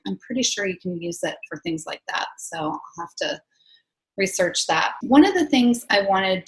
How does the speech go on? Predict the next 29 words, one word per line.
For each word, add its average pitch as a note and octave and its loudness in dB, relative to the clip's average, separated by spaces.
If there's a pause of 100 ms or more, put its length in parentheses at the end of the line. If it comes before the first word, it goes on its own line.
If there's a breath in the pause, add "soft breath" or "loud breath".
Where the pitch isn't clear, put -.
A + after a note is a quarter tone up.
(100)
to F3+ 0
talk - -6
a F#3 -8
little F#3 2
bit F3+ 2
about E3+ 0
was, F3 2 (420 soft breath)
you A#3 4
know, G#3+ 4
as G3+ 4
friends D4 10
and B3 4
family F#3+ 2
and F3+ 2
caring A3+ -2
a G#3 -4
lot F#3+ 4
about F#3 0
you F#3 -6
and F3 -4
loving F#3 -4
you, F3+ -2
you F3+ -4
know, E3 0
watching G#3 0
you F#3+ -4
go F3+ -2
through F#3+ -10
cancer, F3 -2